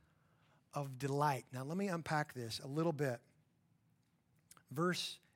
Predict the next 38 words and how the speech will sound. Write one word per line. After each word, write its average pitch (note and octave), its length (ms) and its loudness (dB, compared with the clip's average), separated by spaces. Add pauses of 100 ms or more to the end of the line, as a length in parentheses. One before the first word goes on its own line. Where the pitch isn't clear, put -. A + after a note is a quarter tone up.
(140)
eight. C3+ 360 0 (1800)
"They F3+ 180 6
feast B3+ 680 6
on F3+ 180 4
the F3 100 6
abundance F#3+ 760 4
of D3+ 140 0
your D3 160 2
house." B2+ 340 2
These E3+ 160 -2
are F#3+ 40 -2
people F3+ 320 -2
who D#3 140 -2
are D3 100 2
believers. C3 540 -4 (260)
The, E3+ 260 4
the D#3+ 80 -2
word G3 200 6
house F#3+ 360 6
here E3 100 -2
has D#3+ 180 4
to D#3 100 -12
do E3 200 0
with D#3 200 -2 (140)
the E3 80 0
temple. F3+ 400 0 (840)
And G3 120 4
when G3 100 6
David A3+ 380 10
sees B3+ 340 10
and G#3 160 4
thinks B3 280 6
of G#3+ 200 8
the F3+ 80 4
people A3+ 380 6
of F#3 120 6
Israel F3+ 420 6 (220)
who G3 140 0